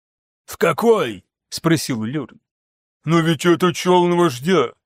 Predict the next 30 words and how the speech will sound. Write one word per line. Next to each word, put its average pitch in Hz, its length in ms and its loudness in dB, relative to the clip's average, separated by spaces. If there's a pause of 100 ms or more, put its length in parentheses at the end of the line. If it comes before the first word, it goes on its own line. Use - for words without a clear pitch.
(260)
неуверенно 180 760 0
протянул 139 480 -6
Гутекс. - 580 -18 (540)
«Он 196 220 2
ему 196 260 0
больше 190 360 0
не 180 80 0
понадобится!» 160 880 -2 (200)
отрезал 147 500 -2
Фит. - 440 -16 (260)
«По 185 140 2
крайней 202 400 2
мере, 214 260 2
ему 190 240 4
он 202 220 2
нужен 196 320 0
меньше, 202 340 0
чем 170 300 0
нам!» 123 260 0 (640)
Гутекс 180 460 -2
ответил 196 460 -2
ему 196 240 -2
нерешительным 123 640 -6
взглядом. 123 460 -12 (640)
«Вождь 196 460 2
спит - 360 -4
на 208 120 4
красном 214 480 0
снегу, 233 420 -2
тупица!» 180 640 -2